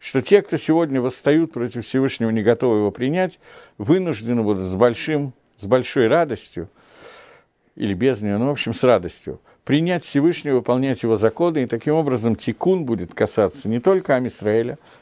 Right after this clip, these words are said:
но будет касаться всех народов. Рав Вали это пишет очень часто, в частности, в комментарии над Елим, поскольку его идея очень простая, он считает, что именно это нам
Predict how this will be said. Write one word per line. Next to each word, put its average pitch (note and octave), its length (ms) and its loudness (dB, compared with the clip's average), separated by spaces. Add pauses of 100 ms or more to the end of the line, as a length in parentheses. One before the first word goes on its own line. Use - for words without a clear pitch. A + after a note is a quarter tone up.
(100)
но A#2+ 100 0
будет E3+ 240 0
касаться C#3 520 0
всех A#2+ 320 -4
народов. G2+ 400 0 (320)
Рав C#3+ 240 2
Вали F#3+ 260 4
это D3+ 180 -4
пишет C3 380 -6 (160)
очень B2+ 320 0
часто, B2 540 0 (340)
в - 120 -20
частности, E3 560 -2
в B2 60 -4
комментарии B2+ 500 0
над A2+ 180 -2
Елим, G#2 400 -2 (380)
поскольку F3+ 840 -2
его D3+ 540 0
идея B2+ 440 0
очень A#2 280 -4
простая, C3+ 580 0
он B2 80 -6
считает, C#3 400 0
что - 180 -6
именно A#2 220 0
это C3 240 -2
нам G2 180 -2